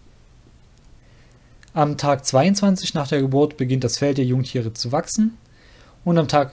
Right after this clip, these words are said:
vierzig beginnen die Neugeborenen ihre Augen zu öffnen. Tag achtundvierzig ist der Tag, wo sie sich von den Zitzen lösen.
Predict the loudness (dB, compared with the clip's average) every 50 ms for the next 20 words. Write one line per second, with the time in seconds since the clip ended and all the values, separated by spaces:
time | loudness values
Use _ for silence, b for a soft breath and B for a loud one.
0 | -12 -20 -8 2 2 2 2 2 -4 -4 -2 -4 -2 -2 0 2 2 2 4 4
1 | 2 2 0 0 0 0 2 2 0 -2 -2 -4 -4 -4 0 0 0 0 0 -2
2 | -4 -6 -6 -8 -12 -14 -14 -14 -16 -20 -20 -20 -20 -20 -20 -20 -20 -20 -20 -20
3 | -20 -20 -20 -20 -20 -20 _ -20 -20 -20 -20 -20 -20 b b b b b b b
4 | b b b b b b _ -20 -20 -18 0 2 2 2 4 0 0 2 0 -2
5 | 0 0 -2 -2 0 0 0 0 0 -2 -8 -10 -12 -12 0 2 4 4 4 4
6 | 4 4 4 4 2 0 B B B B B B B B 0 2 2 2 2 0
7 | 0 0 0 -4 -10 -14 -20 -20 _ -20 -12 -6 -2 0 0 0 4 2 2 2
8 | 2 0 2 2 4 4 4 2 2 0 -2 -4